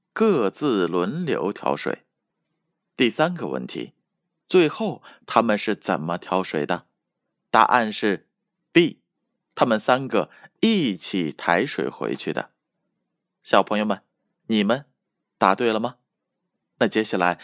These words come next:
是今天故事提问的时候。一共三个问题。第一个问题，为什么大家没有看见小燕子呢？A，小燕子生病在家了。B，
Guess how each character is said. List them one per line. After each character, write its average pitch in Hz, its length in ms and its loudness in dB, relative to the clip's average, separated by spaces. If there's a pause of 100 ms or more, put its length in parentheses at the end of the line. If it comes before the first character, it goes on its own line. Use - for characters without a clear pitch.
(140)
是 - 160 -2
今 160 300 -4
天 87 260 -6
故 87 220 -4
事 69 220 -8
提 - 240 -6
问 107 160 -6
的 82 120 -8
时 - 140 -8
候。 - 300 -10 (1080)
一 156 200 4
共 175 240 -2
三 185 240 0
个 147 140 -4
问 78 180 -6
题。 - 300 -10 (640)
第 143 220 2
一 - 20 -4
个 113 140 -8
问 71 180 -8
题， - 280 -8 (580)
为 240 340 2
什 165 180 -4
么 165 120 0
大 156 180 4
家 151 220 0
没 135 240 0
有 143 120 2
看 131 300 -6
见 117 160 -2
小 82 300 -2
燕 135 280 -4
子 107 140 -4
呢？ 104 160 -2 (800)
A， 127 280 2 (400)
小 107 340 6
燕 123 260 0
子 98 160 -4
生 147 260 -4
病 104 220 -6
在 82 180 -2
家 104 320 -2
了。 - 180 -14 (720)
B， - 280 0